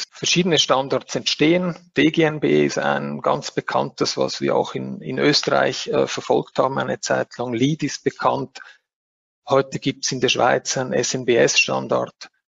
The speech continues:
der dem D G N B ähnlich ist. Da kommen verschiedene neue Kriterien dazu. Also man, man schaut auch, wo sind die Immobilien,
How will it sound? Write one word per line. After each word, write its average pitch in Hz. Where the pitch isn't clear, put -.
der 117
dem 117
D 127
G 123
N 120
B 120
ähnlich 143
ist. -
Da 143
kommen 170
verschiedene 165
neue 147
Kriterien 139
dazu. 156
Also 135
man, 135
man 131
schaut 135
auch, 131
wo 135
sind -
die -
Immobilien, 160